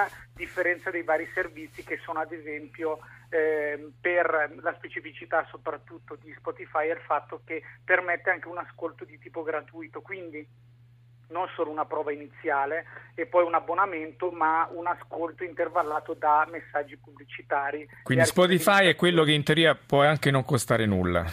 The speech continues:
Speaker 1: Assolutamente.
Speaker 2: Senta,
Speaker 1: Eh,
Speaker 2: però un problema che si pone, eh, quando ti offrono miliardi di canzoni, tutte lì belli disponibili, è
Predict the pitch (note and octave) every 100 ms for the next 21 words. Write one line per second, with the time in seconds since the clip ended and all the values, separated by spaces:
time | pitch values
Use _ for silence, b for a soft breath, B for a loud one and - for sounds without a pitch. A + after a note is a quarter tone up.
0 | - F3+ F3+ - E3+ D#3+ D#3 D3 - -
1 | D3+ D3 A3 F#3 C#4+ D#4+ G3 F3+ D#3+ F#3
2 | F#3 A3+ D3+ - D3 C#3+ A#2+ G#2 A2 A2
3 | G#2+ - A#2+ A#2+ A2+ A2 B2 C3+ - A2+
4 | A2 A2+ A#2+ B2 C#3 C#3 A#2+ G#2+ A2 A2
5 | - B2+ G#2 G2+ A#2 A#2 A2 A#2 G#2+ G#2
6 | A2+ G#2+ G#2 G#2 - B2 A#2 F#2+ G2+ A2
7 | C3+ B B B G#3 A3+ -